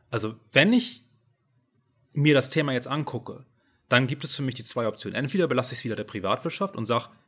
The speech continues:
ich weiß, dass es ein hoheitliches Thema ist und ich setze gewisse Regularien auf, dass ich Sicherheitsanforderungen et cetera habe, lasse aber die Umsetzung Sorge der Privatwirtschaft sein.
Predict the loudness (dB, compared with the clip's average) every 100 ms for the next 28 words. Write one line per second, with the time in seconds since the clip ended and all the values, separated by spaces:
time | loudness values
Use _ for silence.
0 | _ -16 0 2 2 -2 -4 -2 0 0
1 | -2 -8 -6 -6 -6 -8 -10 -10 -8 -8
2 | -10 _ _ _ -4 -4 -2 -6 -4 -2
3 | 0 0 0 -2 _ _ _ -4 -2 2
4 | 2 2 -2 -2 0 0 0 -4 -6 -12
5 | _ -10 -6 -2 -2 -4 -4 -2 -2 -2
6 | -6 -6 -6 -6 -6 -8 _ _ _ _
7 | _ _ -4 0 2 2 -2 -4 -6 2
8 | 2 4 0 -4 -6 -4 -8 -12 _ _
9 | _ 4 6 6 2 -4 -4 -4 -4 -4
10 | -10 -12 -14 -16 -16